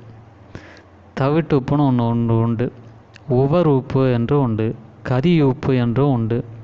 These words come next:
பாஷாணத்திலிருந்து பிரிக்கப்பட்ட உப்புகளும் உண்டு. தச உப்பு என்று உண்டு, லவண உப்பு என்று உண்டு. இத்தனை உப்புகள் வந்து நமக்கு தெரிஞ்சிருக்கணும்.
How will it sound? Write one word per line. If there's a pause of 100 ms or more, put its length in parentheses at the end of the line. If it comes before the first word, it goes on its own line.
(1500)
பாஷாணத்திலிருந்து
பிரிக்கப்பட்ட
உப்புகளும்
உண்டு. (440)
தச
உப்பு
என்று
உண்டு, (600)
லவண
உப்பு
என்று
உண்டு. (1300)
இத்தனை
உப்புகள்
வந்து
நமக்கு
தெரிஞ்சிருக்கணும்.